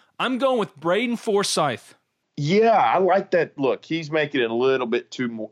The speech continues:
Speaker 2: too interesting for my liking, but I like the, the stuff from a closer perspective, and I know that's what they recruited him to be.
Speaker 1: Will Alexander, at W Alexander nine, stuck on a deserted island with three other current slash former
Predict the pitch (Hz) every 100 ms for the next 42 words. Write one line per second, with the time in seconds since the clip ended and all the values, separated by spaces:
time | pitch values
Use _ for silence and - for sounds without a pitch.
0 | - 135 113 110 101 101 - 104 95 101
1 | 98 95 107 107 - 95 90 92 110 143
2 | 147 - 117 107 - 104 - - 131 117
3 | 107 98 - 120 120 110 101 98 101 98
4 | 110 95 92 107 120 113 107 113 110 104
5 | 104 92 110 104 98 95 92 101 104 -
6 | _ _ 143 220 247 220 185 151 185 135
7 | 113 - 165 180 - 170 190 190 180 180
8 | 180 135 175 165 143 156 175 143 151 _
9 | _ _ _ _ - - 226 254 247 196
10 | 156 160 190 170 143 117 127 170 _ _
11 | _ 110 139 - 185 208 170 147 - 185
12 | 196 202 - 208 196 - - _ - 269
13 | 220 160